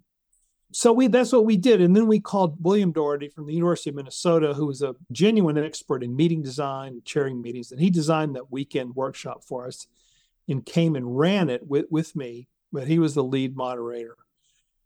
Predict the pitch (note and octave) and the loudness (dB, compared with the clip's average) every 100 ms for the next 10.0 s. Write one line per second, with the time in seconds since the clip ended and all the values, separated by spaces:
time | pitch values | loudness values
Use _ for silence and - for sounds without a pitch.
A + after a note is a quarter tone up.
0 | _ D#3+ D3+ D#3 D3+ - - G3 G3+ A3 | _ -4 0 0 -2 -4 -2 2 4 2
1 | F3 C#4+ D4+ E3+ E3+ - - - G#3+ G#3+ | 2 0 0 0 0 -6 -18 -2 0 2
2 | F#3+ - E3 D#3+ E3 D#3 C3 B2+ B2+ - | 0 0 -4 -4 -6 -6 -6 -6 -10 -12
3 | B2+ F#3 D#4 G#3+ G#3+ G#3 - - F3 E3+ | -6 -2 -2 -2 -2 -2 -4 -2 -2 -2
4 | - F#3+ G#3+ F#3 F3 - - F3+ G3+ B2 | -6 -2 0 0 -2 -8 -8 -6 -6 -8
5 | A#2 E3 D3 D3 - - G3 G3 D#3+ D#3 | -8 -6 -6 -6 -8 -2 0 2 0 0
6 | E3 D#3+ E3+ D#3+ - _ _ _ - E3+ | -2 2 2 0 -4 _ _ _ -4 -2
7 | D3 D3+ D#3 E3 E3 D3+ E3 D#3 - E3 | 0 0 -2 -2 -2 -2 -2 -2 0 0
8 | - D#3 - C#3+ - - G#3+ A3 F#3+ E3 | 0 -6 -6 -10 -10 2 4 6 4 4
9 | E3+ E3+ E3 C#3+ D#3 D#3 D#3+ D#3 D#3 | 2 2 -2 0 0 2 -2 -4 -8